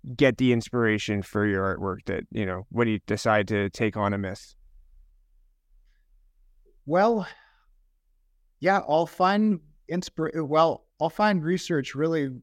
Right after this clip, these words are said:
Speaker 2: wherever I can. And I'll want to, um, I'll wanna, like, you know, cross, uh, what is it, like, cross analyze whatever, uh, between different sources. Because one thing that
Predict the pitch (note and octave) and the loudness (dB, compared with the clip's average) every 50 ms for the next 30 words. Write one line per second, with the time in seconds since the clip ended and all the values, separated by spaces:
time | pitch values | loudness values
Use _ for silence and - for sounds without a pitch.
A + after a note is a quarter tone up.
0 | _ - B2+ C3 D3 D3+ D#3+ D#3+ D#3+ D#3 D#3 D3+ D3 C#3+ - A2+ B2 - - C#3+ | _ -10 -6 -2 0 0 0 0 0 0 -2 -2 -2 -2 -2 -4 -8 -6 -4 -4
1 | C3+ B2+ G#2+ G2 G#2+ - - _ _ _ _ _ - C#3 C#3 C#3 C3+ C3+ C3+ C3 | -2 -2 -4 -8 -12 -16 -20 _ _ _ _ _ -4 -2 -2 0 0 0 -2 -2
2 | - - B2 C3+ C#3+ C#3 C#3+ D3 D3 D3 C#3+ - - D#3+ D3+ C#3+ C#3+ C#3 C3+ B2 | -2 0 0 0 2 2 0 0 0 -2 -2 -4 -4 -2 -2 -2 -2 -4 -6 -8
3 | A#2+ A2+ - _ _ _ _ _ _ _ _ _ - C3+ C3 B2+ A#2+ - C#3 C#3+ | -10 -12 -14 _ _ _ _ _ _ _ _ _ -4 -2 -2 -2 -2 -2 -2 0
4 | C#3+ D3+ D#3 D#3 D3 C#3+ B2+ C3 D3 C#3+ C3+ B2 - _ _ _ _ _ _ _ | 2 2 2 2 2 2 0 0 0 0 0 -2 -2 _ _ _ _ _ _ _
5 | _ _ _ _ D3+ C#3 B2 A2+ - _ - - D#3 D3 C#3+ C#3 - - - - | _ _ _ _ -4 -4 -4 -4 -8 _ -8 -2 0 0 0 0 -2 -6 -12 -16
6 | - _ _ _ - A#2 B2 A#2+ - - B2+ B2 B2+ A#2 A2+ G2+ G#2+ B2 A#2+ - | -18 _ _ _ -4 -4 -4 -4 -4 -4 -2 -2 -2 -2 -2 -2 -2 -2 -2 -2
7 | - - D3+ C#3 C#3 - - - - - B2 C3 C#3 C3+ C#3 C#3+ C#3 B2+ - - | -2 0 2 2 2 0 -4 -10 -12 -8 -4 -2 -2 0 0 0 -2 -2 -4 -8
8 | - C3+ C3+ C#3 C#3+ D#3+ E3+ - _ _ _ _ _ _ _ _ _ - - B2+ | -6 -2 -2 0 0 -2 -4 -6 _ _ _ _ _ _ _ _ _ -6 -4 -4
9 | C3 B2 C#3 - - - D3+ C#3+ C3+ C3+ C3 - C#3+ C3 B2 - - C3+ C#3 C3+ | -2 -2 -4 -4 -2 -2 -2 0 0 -2 -2 -2 -4 -6 -6 -4 -4 -2 -2 -2
10 | - - D#3 D#3 D3 - _ _ _ _ _ _ _ - - C#3+ C#3 - E3+ D#3+ | -4 -6 -10 -10 -12 -14 _ _ _ _ _ _ _ -6 -4 -4 0 2 2 2
11 | D3 C3 - - - - - - _ _ _ _ _ - C#3 - F#3 F3+ - - | 2 0 -2 -6 -12 -16 -20 -20 _ _ _ _ _ -10 -4 -2 -2 -2 0 0
12 | - F3+ E3+ E3 D#3+ D#3 C#3+ C#3+ C#3 - - C#3+ C3 D3+ D3+ D3 C#3+ C3+ - | 0 2 2 2 0 -2 -4 -4 -6 -10 -14 -6 -2 2 2 4 4 2 0